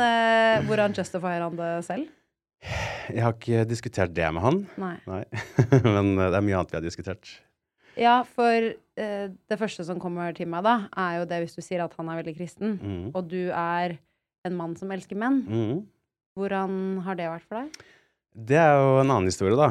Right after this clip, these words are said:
Speaker 2: ikke
Speaker 1: Mm.
Speaker 2: sant? Fordi han sier jo at det å være homofil, det er unaturlig, og at man aldri kommer til å finne seg ekte kjærlighet, eller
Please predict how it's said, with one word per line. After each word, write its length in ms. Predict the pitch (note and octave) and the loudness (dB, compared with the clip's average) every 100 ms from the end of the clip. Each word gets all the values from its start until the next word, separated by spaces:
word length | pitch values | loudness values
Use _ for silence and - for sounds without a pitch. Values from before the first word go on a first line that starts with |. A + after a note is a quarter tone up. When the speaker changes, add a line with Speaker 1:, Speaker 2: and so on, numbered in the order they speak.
| F#2 - _ | 2 -8 _
Speaker 2:
ikke 160 | G#2 G#2+ | -4 0
Speaker 1:
Mm. 60 | B2 | 0
Speaker 2:
sant? 220 | C3+ - | 0 -2
Fordi 800 | A#2+ A2+ A2 A2 A2 G#2+ G#2+ G2+ | 2 4 4 4 4 2 2 0
han 140 | G#2+ G#2 | -2 0
sier 220 | A2+ G2 | 0 2
jo 80 | F2 | 2
at 160 | E2+ - | 0 -2
det 520 | G2+ F#2+ F#2 D2+ F#2+ | -2 0 -2 -4 0
å 80 | F#2 | 2
være 160 | F2+ | 0
homofil, 680 | F2+ F2+ E2+ F2+ F2+ F2+ G2 | -2 -6 -4 -4 -2 0 0
det 80 | F2+ | 2
er 240 | E2+ E2+ F2 - | 2 0 -4 -6
unaturlig, 540 | F2+ E2+ E2+ F#2 C#3 C3 _ _ _ _ _ _ _ G2+ | -6 -4 -4 -4 -4 -6 _ _ _ _ _ _ _ -10
og 340 | F#2+ F2+ F2+ E2+ | -6 -2 0 -2
at 180 | _ F#2+ F#2+ | _ -6 -4
man 120 | F2+ F#2 | -2 0
aldri 240 | F2 F2 | -2 -4
kommer 220 | - F2+ | -6 -8
til 80 | - | -8
å 60 | G2+ | -6
finne 180 | F2+ E2+ | -6 -6
seg 400 | F2 E2+ E2+ F2 | -6 -4 -4 -6
ekte 220 | - F#2 | -10 -6
kjærlighet, 640 | G#2 A#2 A2 A2 A2+ A2+ - | 0 2 2 2 2 0 -4
eller 360 | F#2 F2+ F2+ | -2 -2 -4